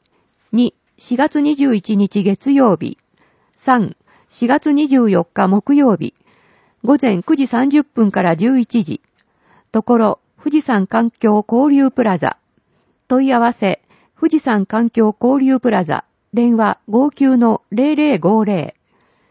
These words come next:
お知らせ。学区外から人穴小学校に通えるようになります。人穴小学校が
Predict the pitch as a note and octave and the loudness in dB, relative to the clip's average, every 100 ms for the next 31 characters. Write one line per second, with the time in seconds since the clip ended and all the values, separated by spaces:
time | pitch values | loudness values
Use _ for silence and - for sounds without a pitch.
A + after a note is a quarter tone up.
0 | _ _ _ B3 - D4+ D4 - A#3+ - | _ _ _ -4 -2 -2 -2 -2 -4 -4
1 | _ _ _ _ _ _ _ - A3 A3+ | _ _ _ _ _ _ _ -8 -4 -4
2 | - F4 D#4 A#3 - F#3 - - - C#4+ | 0 0 0 -2 -4 -4 -4 -8 -4 -2
3 | D4+ D4+ D4 D4+ D4 D4 - G#3+ F#3 F3+ | 0 -2 0 0 0 -2 -2 0 0 -2
4 | - G3+ A#3 D#4 D4+ D4 E4 B3 F#3 F3 | -4 -2 0 2 2 2 2 2 0 -2
5 | F#3 F3 F#3 - _ _ _ _ _ _ | -2 -2 -4 -10 _ _ _ _ _ _
6 | _ _ - D#4+ D4+ D4+ D#4 D4+ C#4+ C#4+ | _ _ 0 2 2 0 0 0 0 -4
7 | - G3+ F3 E3+ | -2 -2 0 -4